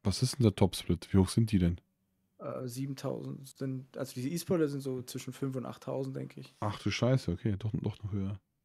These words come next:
Speaker 2: Warte mal, iRacing, wie, ähm, iRating.
Speaker 1: Mhm.
Speaker 2: Also ich weiß, ähm, man fängt ja mit tausenddreihundertfünfzig an.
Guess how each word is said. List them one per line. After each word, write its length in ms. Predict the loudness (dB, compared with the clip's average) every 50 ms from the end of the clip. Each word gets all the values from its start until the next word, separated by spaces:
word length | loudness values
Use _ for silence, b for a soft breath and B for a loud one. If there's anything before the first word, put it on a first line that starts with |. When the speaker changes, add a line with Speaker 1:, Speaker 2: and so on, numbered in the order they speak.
| _ _ _ _ _ _ _ _ _ _ _ _ _ _ _ _ _ _ _ _ _ _ _ _ _ _ _ _ _
Speaker 2:
Warte 160 | -8 -8 -6
mal, 180 | -6 -6 -4 -4
iRacing, 720 | -2 -2 -2 -4 -6 -8 -8 -8 -6 -6 -4 -6 -8 -8 -12
wie, 80 | -14 -14 -12
ähm, 640 | -10 -10 -10 -8 -10 -10 -10 -10 -10 -10 -12 -12 -16 -18 -20 -20 _ _
iRating. 880 | -14 -12 -12 -12 -12 -12 -12 -12 -12 -14 -16 -14 -14 -12 -12 -12 -14 -16 b b b b b b b b -20 _ _ _ _ _ _
Speaker 1:
Mhm. 420 | 4 6 6 8 8 8 6 4 b b b b b b b b b b b _ _ _ _ _ _ _ _ _ _ _ _
Speaker 2:
Also 180 | -4 -2 0 0
ich 180 | -2 -2 0 0
weiß, 440 | 2 2 2 0 -2 -4 -8 -12 _ _ _ _ _ _ _ _ _ _ _ _ _ _ _
ähm, 400 | -2 -2 0 0 -2 -4 -8 -12 _ _
man 140 | -6 -6 -4
fängt 200 | -2 -2 -2 0
ja 60 | -2
mit 260 | -2 -4 -6 -12 -20 _ _
tausenddreihundertfünfzig 2750 | 0 2 4 4 4 2 0 -2 -2 -2 -4 -4 -6 -6 -4 -2 -2 -2 -2 -2 -4 -6 -8 -14 -20 _ _ _ _ _ _ _ _ _ _ _ -8 -8 -6 -6 -6 -6 -6 -6 -8 -8 -12 -16 -20 -20 _ -12 -10 -10 -10 -10 -10
an. 220 | -8 -8 -8 -10